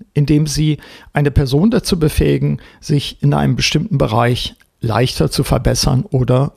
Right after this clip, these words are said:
zu spezialisieren. Soweit also die Beschreibung des Begriffs Talent mithilfe von Chat G P T drei Punkt fünf. Nun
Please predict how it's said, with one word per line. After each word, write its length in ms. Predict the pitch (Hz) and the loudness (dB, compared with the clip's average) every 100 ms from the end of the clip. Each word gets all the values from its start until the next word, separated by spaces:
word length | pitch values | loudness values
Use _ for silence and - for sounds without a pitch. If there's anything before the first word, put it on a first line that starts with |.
| - | -6
zu 160 | - | -4
spezialisieren. 920 | 147 - 151 - 170 170 143 127 - - _ - - - - - - | -2 -2 -2 0 2 0 0 -2 -4 -8 _ -20 -20 -20 -20 -20 -6
Soweit 280 | 131 135 | -2 -2
also 220 | - 120 123 | -2 -6 -4
die 320 | 127 123 123 - - | -2 -2 -2 -6 -4
Beschreibung 640 | - - 120 127 143 135 - - - | -2 0 0 0 0 -2 -6 -12 -6
des 140 | 135 | -4
Begriffs 400 | - 127 131 - | -2 -2 -2 -2
Talent 640 | - 131 131 127 175 - - | 0 0 2 2 2 0 -4
mithilfe 400 | 135 127 123 131 | -2 0 -2 -2
von 200 | - 123 | -2 -2
Chat 260 | - 127 | -2 -2
G 120 | - 117 | -2 -4
P 140 | 123 | -4
T 180 | - 110 | -4 -4
drei 220 | - 113 | -2 -2
Punkt 320 | - 110 110 | -2 -2 -2
fünf. 140 | - - - - - - - - - _ - | -6 -12 -16 -20 -20 -20 -20 -20 -20 _ 0
Nun 380 | 143 156 185 | 2 4 2